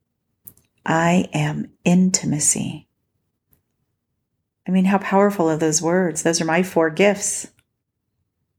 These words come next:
I am presence. I am majesty. I am freedom. I am transparency.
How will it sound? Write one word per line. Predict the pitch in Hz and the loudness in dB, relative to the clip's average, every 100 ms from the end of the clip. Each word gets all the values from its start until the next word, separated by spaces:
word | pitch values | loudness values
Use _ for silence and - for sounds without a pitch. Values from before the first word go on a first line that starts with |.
| _ _ _ _ _ _ _ _ _ _ _ _ - | _ _ _ _ _ _ _ _ _ _ _ _ -8
I | 156 | -4
am | 156 | -4
presence. | 151 - 170 180 143 107 - - - - _ _ _ _ _ _ | -4 0 0 2 -2 -6 -6 -4 -4 -4 _ _ _ _ _ _
I | 165 | -6
am | 165 170 | -4 0
majesty. | 175 185 196 185 156 - - - 156 _ _ - | 2 4 2 0 -4 -4 -6 -10 -12 _ _ -6
I | 160 | -4
am | 160 156 | -4 -6
freedom. | - - 170 165 151 160 _ _ _ _ - | -4 -2 0 -2 -4 -10 _ _ _ _ -2
I | 160 | 0
am | 156 | 0
transparency. | 151 151 147 - 147 143 143 - 127 - | -2 -2 -2 -2 -2 -4 -2 -4 -4 -10